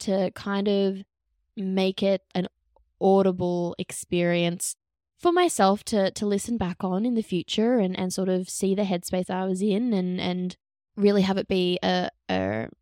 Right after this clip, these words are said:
measurement of, of where I, where I was at and sort of, you know,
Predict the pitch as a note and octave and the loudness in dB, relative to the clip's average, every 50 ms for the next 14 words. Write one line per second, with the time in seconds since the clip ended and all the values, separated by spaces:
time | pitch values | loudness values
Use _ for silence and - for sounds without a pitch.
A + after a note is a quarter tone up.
0 | _ _ _ _ - A3 G#3+ G#3 G#3 G3+ G3 F#3 F#3 F#3+ F#3 F3 F3 F3 - F3+ | _ _ _ _ -4 -2 0 2 4 4 4 4 4 2 2 0 -2 0 2 2
1 | F3 E3+ E3+ F3+ F3+ - - F3 F3 F3 E3+ F3+ F#3+ F#3 F3+ F3 F3 F3 F3 F3 | 2 2 0 -4 -6 -2 0 2 2 2 0 -2 -2 0 2 2 2 2 0 0
2 | F3 F3 F3 F3 - - - F3+ F3+ F3 F3 F3 F3 F3 F3 F3+ F3+ E3 E3 - | 0 0 -2 -2 -4 -4 -2 -2 0 0 0 0 0 0 2 2 2 2 2 0
3 | - - - F#3 F3 - - F3+ F3+ F3+ F3+ F3+ F3 - _ _ _ _ _ _ | -2 -4 -4 -4 -2 2 2 4 4 4 2 2 0 -6 _ _ _ _ _ _
4 | _ G3 F#3 F3 E3+ E3 E3+ E3+ F3 | _ -2 0 2 2 2 2 0 -2